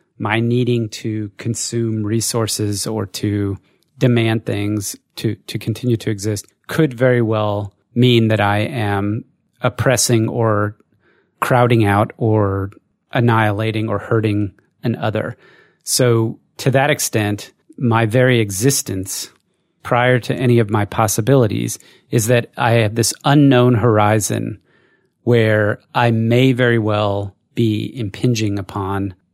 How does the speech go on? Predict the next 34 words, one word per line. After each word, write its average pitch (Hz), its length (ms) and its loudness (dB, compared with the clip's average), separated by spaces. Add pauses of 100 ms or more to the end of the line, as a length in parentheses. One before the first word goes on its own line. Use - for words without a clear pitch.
(160)
somebody 110 420 2
else's 104 680 -4 (380)
freedom, 113 640 -4 (120)
so - 220 -2
to - 80 -2
speak. - 460 -6 (160)
But 123 180 -2
really, 135 300 4
more 117 160 2
importantly, 113 420 0
I 113 80 0
may 120 240 4
very 110 220 2
well 101 440 0 (460)
not 120 180 0
just - 200 -2
be 117 100 2
impinging 104 480 0
upon 101 220 -4
their 98 100 -2
freedom, 107 320 0
but 104 180 -4
possibly 104 800 -4 (320)
impacting 120 500 2
their 101 120 0
existence, - 720 -6 (500)
possibly 110 760 0 (140)
annihilating 101 680 0
them 92 180 -6
or 92 160 -6
removing 101 420 -4
them 95 120 -8
from - 160 -8
existence. - 580 -10